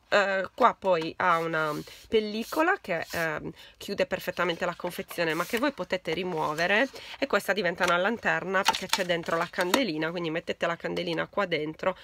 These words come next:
e quando la accendete si rischiara tutta perché è una lanterna, appunto. E questa che ho ricevuto io è al pepe rosa.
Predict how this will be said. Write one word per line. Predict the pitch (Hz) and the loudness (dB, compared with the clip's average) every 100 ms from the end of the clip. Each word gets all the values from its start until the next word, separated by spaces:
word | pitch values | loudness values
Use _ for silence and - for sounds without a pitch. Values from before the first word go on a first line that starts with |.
| - - | -16 -8
e | 208 | -4
quando | 208 190 | -2 0
la | 180 | 2
accendete | 175 - 233 220 165 185 | 2 0 0 0 -2 -4
si | 175 160 156 | -4 -4 -4
rischiara | 160 175 - 175 151 160 | -4 -8 -4 -2 -2 -4
tutta | 143 - 165 | -10 -6 -6
perché | - 160 | -6 -8
è | |
una | 151 151 | -6 -4
lanterna, | 160 175 - - 160 | -6 -4 -2 0 -2
appunto. | 165 - 151 - 226 247 - - - | -6 -8 -8 -2 -2 -2 -14 -12 -4
E | - | 0
questa | 269 - 214 | 2 0 -4
che | |
ho | 196 | -4
ricevuto | 214 240 233 330 | -4 -4 -2 2
io | 269 180 | 2 2
è | |
al | 165 | 0
pepe | - 175 180 | -4 -4 -4
rosa. | 156 160 180 247 | -2 -2 4 2